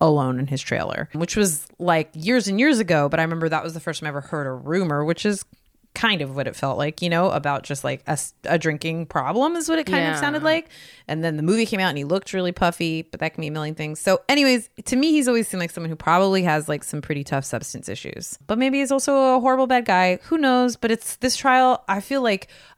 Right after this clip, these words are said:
Speaker 1: to be honest, I'm like, between now and when we record next, I'm like, I feel like it's gonna get crazier.
Speaker 2: Yeah.
Speaker 1: If we have,
Speaker 2: Yeah.
Speaker 1: like, Elon Musk and, like,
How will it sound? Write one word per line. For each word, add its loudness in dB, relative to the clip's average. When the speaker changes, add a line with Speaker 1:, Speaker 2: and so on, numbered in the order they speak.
Speaker 1:
to -10
be -2
honest, 0
I'm -2
like, -2
between -4
now 2
and 0
when 0
we 0
record -2
next, -4
I'm -4
like, -4
I -4
feel -4
like -2
it's -8
gonna -4
get -8
crazier. -6
Speaker 2:
Yeah. -2
Speaker 1:
If -6
we 4
have, 4
Speaker 2:
Yeah. 2
Speaker 1:
like, -4
Elon 0
Musk -4
and, 0
like, 0